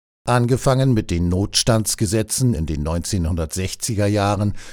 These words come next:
über die Antiterrorgesetze in den neunzehnhundertsiebziger Jahren bis hin zu den Otto-Gesetzen als Antwort auf die zweitausendeins verübten Anschläge in den U S A,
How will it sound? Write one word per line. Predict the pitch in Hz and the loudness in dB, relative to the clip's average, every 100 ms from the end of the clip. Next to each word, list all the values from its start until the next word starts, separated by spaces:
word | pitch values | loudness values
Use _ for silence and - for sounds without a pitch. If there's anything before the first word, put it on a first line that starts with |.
| - | -4
über | 101 90 | 0 0
die | 90 | -2
Antiterrorgesetze | 78 95 - 78 - 127 120 110 95 85 101 98 - 147 | -2 -4 -2 -6 0 0 2 0 0 -2 -2 -2 -2 -2
in | 98 | -2
den | 80 71 | -4 -2
neunzehnhundertsiebziger | 82 80 90 73 80 78 - 101 - - 107 | -4 -2 -4 -4 -4 -4 -4 -6 -4 -2 0
Jahren | 101 95 101 101 101 - - - | 0 0 0 0 -4 -8 -14 0
bis | 151 - - | 2 4 4
hin | 127 127 | 2 2
zu | 113 123 | 0 0
den | 107 113 113 - | 2 0 0 0
Otto-Gesetzen | 151 - 87 90 95 101 - 139 | 0 0 -2 -2 -2 -2 -2 -2
als | 110 95 - | -2 -4 -2
Antwort | 101 95 92 113 117 - | -2 -2 0 2 2 0
auf | 87 - | -4 -4
die | 82 76 | -6 -4
zweitausendeins | - - 87 - 92 90 - 110 110 123 - | -4 -2 -2 -2 -2 -2 -4 -2 0 0 -2
verübten | 143 - 110 - 101 | -2 -2 -4 -4 -4
Anschläge | 92 85 - 92 87 85 104 | -2 -2 -2 0 0 0 -2
in | 92 | -2
den | 85 80 | -2 -4
U | 85 | -2
S | 95 - - | -2 -2 -2
A, | 101 - - | -2 -2 -10